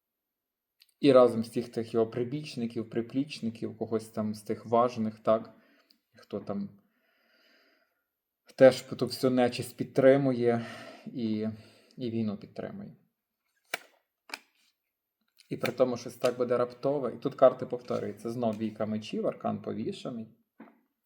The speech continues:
Та не буде їм спокою. Скоро в Україні будуть і томагавки, і не лише. Багато всякого цікавого. Та й ще й такими темпами ядерна зброя для України повернеться. Свою придумаємо.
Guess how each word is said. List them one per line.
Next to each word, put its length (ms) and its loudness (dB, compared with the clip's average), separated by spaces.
Та 120 12
не 120 6
буде 240 6
їм 140 2
спокою. 720 -4
Скоро 280 -2
в 40 -4
Україні 400 -4
будуть 280 -8
і 40 -8
томагавки, 680 0
і 40 0
не 120 0
лише. 440 -2
Багато 380 2
всякого 440 -6
цікавого. 680 -4
Та 80 0
й 60 2
ще 200 0
й 40 2
такими 380 -6
темпами 500 0
ядерна 440 0
зброя 380 -4
для 160 -4
України 480 -4
повернеться. 720 -8
Свою 380 -2
придумаємо. 560 -6